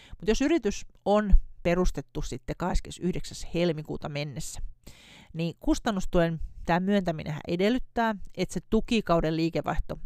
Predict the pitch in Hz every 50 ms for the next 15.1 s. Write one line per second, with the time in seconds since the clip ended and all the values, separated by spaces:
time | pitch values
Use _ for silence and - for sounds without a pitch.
0 | - - - 165 147 147 - 147 160 - - - 135 - - - 151 - - 147
1 | - 180 175 165 - - - - 143 156 156 - - 170 185 220 226 - - -
2 | - - - - - - - - 101 - - - 165 - - - - - - -
3 | - - - - - - _ _ _ _ _ _ _ _ _ - - 196 190 -
4 | _ _ - 220 277 339 - 330 320 330 - - 214 - 208 196 - 190 185 196
5 | - - 156 - - - - 196 214 233 - - - 175 170 165 170 165 165 165
6 | 156 147 - - - - - - - - - - - - - 185 196 175 175 -
7 | - 160 165 - 151 - - 139 - - - - - - - - - 156 180 -
8 | 180 165 170 175 - - - - - 254 262 262 240 - - - - - - -
9 | - - 185 - - 302 311 240 208 - 190 226 247 233 - - - - 175 165
10 | 196 196 196 - 165 156 147 - - 147 147 147 151 156 185 185 190 196 185 165
11 | - 180 185 - - - - 156 151 - - 196 - - - 220 - - - -
12 | - - - 196 196 156 175 160 180 170 - 226 269 269 208 214 190 180 180 -
13 | - - 165 - - - 165 165 170 165 - 175 180 185 170 - - 156 - -
14 | - 170 170 180 - - - - - - - - - - - - 185 - 247 254
15 | 254 262